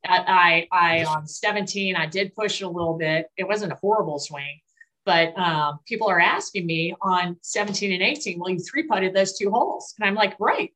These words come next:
That's the first time I had a putt outside fifty feet all week." So, you know, when you're not used to, when you're not,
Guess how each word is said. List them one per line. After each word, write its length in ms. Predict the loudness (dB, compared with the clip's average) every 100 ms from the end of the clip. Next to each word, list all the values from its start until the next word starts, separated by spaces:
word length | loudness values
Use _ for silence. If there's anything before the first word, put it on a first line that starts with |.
| _ _ _ -2
That's 160 | 0 0
the 80 | -2
first 240 | -2 -2
time 140 | -2
I 40 | 0
had 160 | 2
a 60 | 0
putt 280 | 0 0 2
outside 380 | 2 2 0 0
fifty 240 | -12 -12 -8
feet 280 | -2 2
all 220 | 4 4 2
week." 340 | 0 -2 -8 _ _ -18 -12
So, 540 | -10 -6 -2 2 2 0
you 80 | -2
know, 160 | 0 0
when 180 | -2
you're 100 | -2
not 300 | -2 -2 -4
used 300 | -6 -8 -6 -6
to, 300 | 0 2 2
when 160 | -2
you're 100 | -4
not, 260 | -2 -2